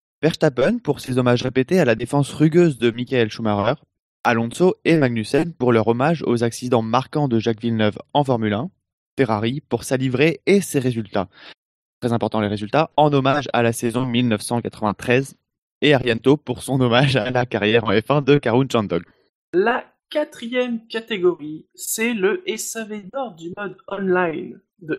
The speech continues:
Speaker 2: F un deux mille seize, récompensant le moment où on se serait cru en train de jouer en ligne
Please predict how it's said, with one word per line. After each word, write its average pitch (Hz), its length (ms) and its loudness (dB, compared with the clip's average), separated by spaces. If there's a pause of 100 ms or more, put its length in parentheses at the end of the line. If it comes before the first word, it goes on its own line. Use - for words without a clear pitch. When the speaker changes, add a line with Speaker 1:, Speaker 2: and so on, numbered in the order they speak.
Speaker 2:
F 151 140 -6
un 151 80 0
deux 151 120 -12
mille 156 140 -8
seize, - 480 -8 (400)
récompensant 220 600 -4
le 208 160 -4
moment 233 500 -4
où 311 260 -4
on 240 140 -4
se 247 180 -8
serait 247 400 -8
cru 277 280 -4
en 185 120 0
train 247 320 -4
de 170 140 0
jouer 208 240 -4
en 185 80 0
ligne 190 320 0